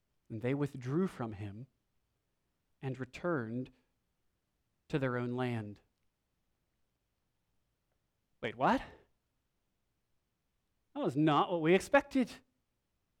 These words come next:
What's, what's going on here? The events are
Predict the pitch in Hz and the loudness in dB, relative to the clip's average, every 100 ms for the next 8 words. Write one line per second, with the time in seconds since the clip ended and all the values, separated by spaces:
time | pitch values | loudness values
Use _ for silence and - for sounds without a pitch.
0 | _ _ _ _ _ _ - 247 247 - | _ _ _ _ _ _ 2 2 2 -10
1 | - - _ - 226 254 208 180 226 233 | -20 -20 _ -4 0 0 2 6 8 8
2 | 233 277 277 233 151 113 117 - _ _ | 8 6 6 4 -2 -6 -10 -16 _ _
3 | _ _ _ _ _ _ _ _ _ _ | _ _ _ _ _ _ _ _ _ _
4 | _ _ _ _ _ _ - 156 180 156 | _ _ _ _ _ _ -4 4 6 8
5 | 202 226 160 175 - - 170 135 135 | 8 8 4 2 -6 -6 0 2 2